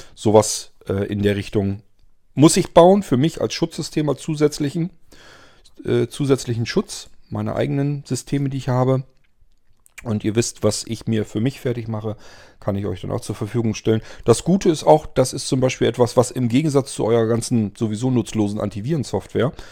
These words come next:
im Hintergrund laufen kann, ohne dass es Prozessor belastet oder großartig Speicher frisst. Also das Ding kann man wirklich im Hintergrund laufen lassen. Es läuft nämlich dann als Windows-Dienst und, äh, braucht auch keine Oberfläche und nichts. Es muss ja nichts anderes tun,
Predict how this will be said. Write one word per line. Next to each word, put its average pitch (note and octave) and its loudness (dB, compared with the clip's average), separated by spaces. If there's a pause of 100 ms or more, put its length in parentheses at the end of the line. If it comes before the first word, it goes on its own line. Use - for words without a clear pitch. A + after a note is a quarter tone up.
(280)
im A2 0
Hintergrund B2+ 0
laufen A#2 2
kann, A#2 -2
ohne A2+ 0
dass G#2+ -4
es G#2 -8
Prozessor - -4
belastet G#2+ -4
oder G2+ -4
großartig G2+ -8
Speicher G2+ -6
frisst. - -14
Also F#2 -8
das - -16
Ding A2 -2
kann G#2 -6
man F#2+ -6
wirklich G2+ -8
im G2 -6
Hintergrund G2+ -2
laufen G#2+ -2
lassen. B2 -2 (320)
Es - -6
läuft A2 6
nämlich A2+ 0
dann G#2+ 0
als G2 -6
Windows-Dienst A2 -4 (100)
und, - -6
äh, G2 -4 (240)
braucht A2 -2
auch A2 -6
keine G#2 -2
Oberfläche A#2 2
und A2+ -4
nichts. A#2+ -6
Es G#2+ -10
muss B2 -4
ja A#2+ 0
nichts C#3+ -2
anderes B2 -4
tun, G3+ 2